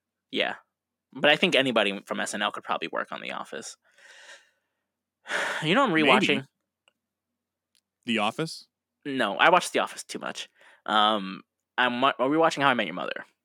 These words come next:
Speaker 2: Okay,
Speaker 1: And
Speaker 2: digging
Speaker 1: I
Speaker 2: it.
Speaker 1: watched this show, like, this is gonna sound odd, but I feel like How I Met Your Mother is the, it's my favorite, like,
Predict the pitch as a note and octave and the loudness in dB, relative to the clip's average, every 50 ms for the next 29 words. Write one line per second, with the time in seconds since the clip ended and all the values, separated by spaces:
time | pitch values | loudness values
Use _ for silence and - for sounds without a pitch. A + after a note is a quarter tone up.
0 | _ _ _ _ _ _ _ _ _ _ _ _ _ _ _ _ _ _ - C3+ | _ _ _ _ _ _ _ _ _ _ _ _ _ _ _ _ _ _ -8 -4
1 | - - A#2 G#2+ A2 C3+ C3+ C3 B2+ B2 A#2+ A#2+ A2+ A2 A#2+ C#3 D3 F#3 B3 D4 | -2 0 0 2 2 2 2 2 2 2 2 0 2 4 4 4 4 4 2 2
2 | - A#3+ G3 - - E3+ D3+ D3 C#3 C3+ C3 - - _ _ _ _ _ _ _ | 0 -2 -2 0 2 4 6 6 6 4 2 0 -4 _ _ _ _ _ _ _
3 | _ _ _ _ _ _ _ - C3+ C3 B2 B2 - - - _ _ _ _ _ | _ _ _ _ _ _ _ 0 2 4 4 2 0 -4 -12 _ _ _ _ _
4 | _ _ _ _ _ _ _ _ _ _ - G3+ - - C4+ - F#3+ D3+ C#3+ - | _ _ _ _ _ _ _ _ _ _ -12 -6 -4 -2 2 4 4 4 4 2
5 | B2+ B2+ B2+ - G2 A2 - - C4+ D#4+ - _ _ _ _ _ _ - - - | 2 2 2 2 2 2 2 2 2 2 0 _ _ _ _ _ _ -6 -2 0
6 | D3+ C#3+ D3 C#3 B2+ A#2 A#2 F#2 G#2 A2+ A2 A2 A2 - _ - - - _ _ | 2 2 2 0 -2 -2 -2 0 0 0 -2 -2 -4 -6 _ -20 -20 -20 _ _
7 | _ _ _ _ _ _ _ _ - C3+ B2 A#2+ A2 - - - A#2+ A#2 A2+ A2 | _ _ _ _ _ _ _ _ 0 0 0 0 -2 -6 -2 2 4 4 6 4
8 | G#2+ G#2 G2+ G#2 - - _ _ _ _ _ _ _ _ _ _ - C3+ - - | 4 4 2 0 -2 -4 _ _ _ _ _ _ _ _ _ _ -8 -4 2 4
9 | E3+ E3+ E3+ - F3+ D#3+ C#3+ C3+ B2+ G2 A2+ G#2+ G2 G2 - - | 6 6 6 6 6 6 6 4 2 2 2 2 2 0 -4 -10